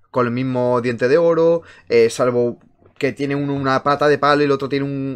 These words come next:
un garfio, pero eran iguales, con el mismo logo en el centro, los mismos colores, las rayas azules, todo, era igual, era igual. No sé, eh, si eso, si de eso no quieren hablar, tío, no sé, pa' polémica también, podemos hablar de lo de Franci Artis, creo que tampoco vais a hablar de eso, ¿no? ¿Verdad?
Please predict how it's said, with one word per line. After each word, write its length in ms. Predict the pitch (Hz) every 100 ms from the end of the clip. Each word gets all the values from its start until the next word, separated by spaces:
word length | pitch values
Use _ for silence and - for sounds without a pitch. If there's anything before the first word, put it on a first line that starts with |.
| -
un 420 | 143 139 139 135
garfio, 380 | 147 160 - 202
pero 140 | 131
eran 240 | 147 175 -
iguales, 520 | 127 113 123 107 101
con 180 | - 107
el 60 |
mismo 460 | 120 123 123 120 110 - -
logo 280 | - 131 123
en 60 | 143
el 40 |
centro, 300 | 143 165 151
los 80 | 143
mismos 220 | 127 127
colores, 380 | - 123 127 139
las 120 | 131
rayas 280 | 113 123 120
azules, 280 | - 139 127
todo, 200 | - 107
era 80 | 117
igual, 280 | 110 104 104
era 80 | 104
igual. 280 | 107 98 90 _ _
No 180 | - 127
sé, 240 | - 107 -
eh, 300 | 113 117 117 117
si 200 | 113 - 127
eso, 240 | 156 123 117
si 140 | - 120
de 80 | 120
eso 140 | -
no 60 | 135
quieren 220 | 123 120
hablar, 260 | 113 131 131
tío, 320 | 131 143 -
no 120 | 117
sé, 180 | 117 113
pa' 180 | 113 117
polémica 400 | 110 120 139 139
también, 440 | 135 131 135 156 165 - -
podemos 300 | 117 131 131
hablar 240 | 127 127
de 80 | 120
lo 100 | 120
de 80 | 117
Franci 380 | 127 120 - 123
Artis, 320 | 147 117 -
creo 160 | 120
que 80 | 127
tampoco 320 | 120 117 117
vais 120 | 117 113
a 40 |
hablar 180 | 110 110
de 160 | 104
eso, 180 | 107 -
¿no? 120 | 113
¿Verdad? 320 | 113 110 190